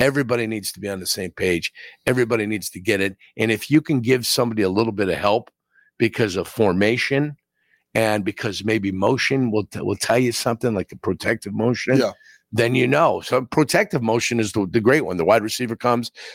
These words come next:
Speaker 1: slows down behind the guard, gets right behind the tackle, and his job is simply to get in front of the defensive end, not to
Speaker 2: Right.
Speaker 1: really block him. We call that protective motion. Now, off that protective motion, they can run a pass action off that too. But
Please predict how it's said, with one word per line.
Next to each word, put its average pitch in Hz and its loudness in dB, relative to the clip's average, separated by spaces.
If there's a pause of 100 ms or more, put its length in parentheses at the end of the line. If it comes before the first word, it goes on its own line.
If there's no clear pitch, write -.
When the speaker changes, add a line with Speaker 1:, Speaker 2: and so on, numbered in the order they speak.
Speaker 1:
slows 113 2
down 117 2
behind 110 0
the 107 -6
guard, 110 2
gets 110 -10
right 123 2
behind 120 -2
the 107 -4
tackle, 113 0 (220)
and 110 -2
his 113 0
job 107 0
is 101 -4
simply 107 0
to 95 0
get 101 2
in 78 -12
front 107 -2
of 95 -6
the 90 -4
defensive - -12
end, - -10
not 127 2
to 147 -8
Speaker 2:
Right. 131 -2
Speaker 1:
really 104 0
block 113 2
him. - -10 (320)
We 143 4
call 143 4
that 123 2
protective - -6
motion. 87 -10 (600)
Now, 113 4
off 170 6
that 165 4
protective 113 -2
motion, 98 0
they 110 2
can 110 -2
run 107 2
a 92 -2
pass 104 -4
action 107 -2
off 78 -8
that 82 -6
too. 95 2 (440)
But 123 4